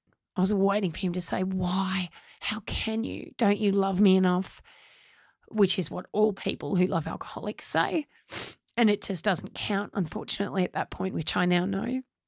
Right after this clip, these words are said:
It's not about loving someone <laughs> enough. It's about the fact that you're a bloody addict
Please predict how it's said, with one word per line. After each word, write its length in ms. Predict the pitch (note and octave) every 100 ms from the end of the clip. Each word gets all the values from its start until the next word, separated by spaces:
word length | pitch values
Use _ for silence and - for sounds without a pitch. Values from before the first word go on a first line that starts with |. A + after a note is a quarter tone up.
| _ _ _ _ _ _ _ _ - -
It's 140 | -
not 140 | G#3+ F#3
about 240 | G#3 -
loving 260 | F3 F3+ F#3
someone 280 | - F#3
<laughs> 80 | D3+
enough. 220 | G3 -
It's 120 | G#3+ -
about 220 | G#3+ -
the 40 |
fact 280 | F#3+ - -
that 80 | -
you're 160 | A3+
a 40 | G3
bloody 300 | G#3 G3 G3
addict 360 | - - -